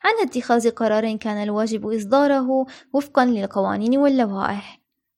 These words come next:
كما تبنت المحكمة الإدارية العليا هذا المفهوم للقرار السلبي في مناسبات عدة، ورتب على ذلك نتيجة في غاية الأهمية، وهي عدم خضوع الطعن بالقرار السلبي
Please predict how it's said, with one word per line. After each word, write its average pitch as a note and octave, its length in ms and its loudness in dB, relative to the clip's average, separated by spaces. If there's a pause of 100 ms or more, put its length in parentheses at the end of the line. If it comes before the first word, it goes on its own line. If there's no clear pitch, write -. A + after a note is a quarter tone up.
(560)
كما G4 240 6
تبنت A#3 600 2
المحكمة G#3+ 520 -2
الإدارية A3 540 2
العليا C4+ 420 2
هذا C4+ 300 2
المفهوم G#3 560 0
للقرار A3+ 440 2
السلبي A3+ 580 0
في A#3 160 -8
مناسبات G#3 600 0
عدة، G3 520 -4 (380)
ورتب C4+ 400 2
على G3+ 240 4
ذلك C#4 460 4
نتيجة G#3 580 -2
في G3+ 240 -6
غاية B3 340 2
الأهمية، G3 720 -2
وهي A3+ 320 0
عدم G3 380 -2
خضوع A3+ 380 -2
الطعن C4+ 480 -2
بالقرار G#3+ 380 -2
السلبي A3 680 -4